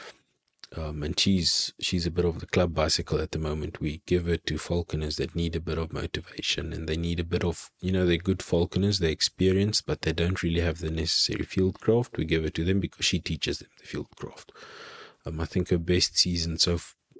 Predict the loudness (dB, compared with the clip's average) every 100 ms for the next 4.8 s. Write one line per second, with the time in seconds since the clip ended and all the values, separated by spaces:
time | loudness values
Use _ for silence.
0 | -12 -6 -4 -2 -2 -2 -2 -2 0 0
1 | 0 0 -2 -4 -6 -6 _ _ -2 -2
2 | -4 -6 0 2 2 -2 -6 -4 -6 -2
3 | 0 0 -2 -12 -8 -6 -2 -2 -2 -6
4 | -10 -8 -4 -4 -2 0 0